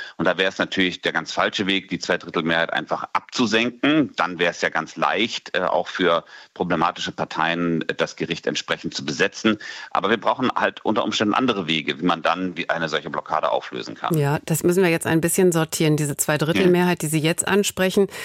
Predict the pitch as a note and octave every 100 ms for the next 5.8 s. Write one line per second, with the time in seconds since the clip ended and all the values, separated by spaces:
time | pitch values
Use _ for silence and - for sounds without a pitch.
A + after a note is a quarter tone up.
0 | - - F3+ E3 E3 - E3+ D#3+ D#3+ -
1 | D3 C#3+ E3+ A3 A3 A3 A#3+ A#3 - F3+
2 | F3+ - F3 F3 F3 D#3+ E3+ - F#3 E3+
3 | D#3+ D#3+ E3 D#3 D3+ E3 - F3 - -
4 | E3 E3 - D#3 D#3 D3+ - D#3+ E3+ D#3
5 | D3 D3 D3 - C#3+ - E3 D#3